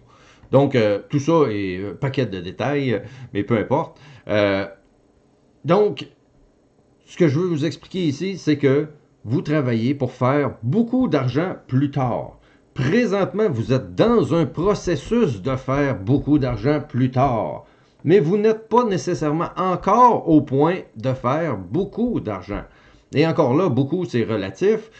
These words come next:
Euh, on a, euh, certains autres traders, il y en a un qui est passé de six mille à douze mille dans le, à peu près le même, euh, temps. Et, euh, est très content, c'est des super gains. Il a monté de cent pour cent son portfolio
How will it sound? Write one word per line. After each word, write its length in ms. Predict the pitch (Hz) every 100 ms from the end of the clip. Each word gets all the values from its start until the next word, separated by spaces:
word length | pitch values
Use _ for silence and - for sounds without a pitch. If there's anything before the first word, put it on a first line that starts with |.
| - -
Euh, 440 | - 107 104 104 104 104
on 180 | 127 131
a, 20 |
euh, 440 | 143 131 120 110
certains 360 | 110 127 127 113
autres 220 | 131 127
traders, 260 | 113 113 180
il 60 | 135
y 60 |
en 40 | 110
a 20 |
un 80 | 123
qui 80 |
est 20 | -
passé 320 | 110 107 135
de 120 | 110
six 260 | - - 113
mille 200 | 135 113
à 40 |
douze 320 | 95 120 104
mille 300 | 131 208 175
dans 300 | 117 110 107
le, 260 | 107 110 110
à 80 | 104
peu 140 | 110
près 180 | 113 123
le 100 | 98
même, 320 | 98 113 113
euh, 160 | 90 87 - - _ -
temps. 240 | 160 220 220 - - -
Et, 220 | 107 123 107
euh, 800 | 110 104 101 98 95 92 92 - _
est 140 | 135 131
très 180 | 165
content, 420 | 143 123 113 220 156
c'est 140 | 107
des 120 | 98
super 500 | - - 127 127 110
gains. 120 | 139
Il 140 | 220 113
a 40 |
monté 320 | 107 110 143
de 100 | 120
cent 480 | - - - 214 214
pour 220 | 135 123
cent 220 | - 190 190
son 120 | 120
portfolio 720 | 101 107 107 95 127 185